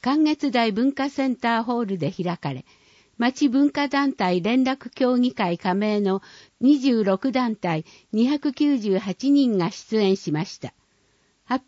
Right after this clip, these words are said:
表会では、合唱や舞踊、カラオケなど、八十九演目にもわたる多彩なステージ発表が行われ、出演者は日頃の練習の成果を披露し、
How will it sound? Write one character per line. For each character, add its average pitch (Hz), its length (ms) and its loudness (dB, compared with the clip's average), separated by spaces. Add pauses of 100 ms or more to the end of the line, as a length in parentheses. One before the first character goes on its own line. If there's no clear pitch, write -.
(120)
表 320 140 -2
会 269 240 -2
で 170 160 0
は、 165 180 -4 (380)
合 214 120 0
唱 277 420 0
や 214 260 0
舞 208 200 -2
踊、 220 340 0
カ 208 140 -4
ラ 254 160 0
オ 226 60 -4
ケ 196 180 -2
な 165 160 -2
ど、 139 180 -6 (300)
八 269 340 -2
十 294 240 0
九 285 260 0
演 269 220 2
目 262 240 -2
に 240 140 2
も 202 160 2
わ 185 100 0
た 180 160 -2
る 175 160 -2 (240)
多 220 160 -2
彩 302 260 0
な 269 180 0
ス - 180 -14
テ 269 160 2
ー 247 40 0
ジ 208 120 -4
発 220 200 -6 (160)
表 208 140 0
が 165 160 -2
行 208 180 -4
わ 175 280 -2
れ、 139 140 -10 (440)
出 - 320 -6
演 269 200 2
者 165 220 -2
は 147 200 -4 (180)
日 247 140 0
頃 277 260 2
の 254 160 2
練 254 220 0
習 277 260 -2
の 262 160 0
成 254 260 -2
果 170 220 -2
を 160 60 -2
披 185 140 -4
露 190 200 0
し、 165 260 -8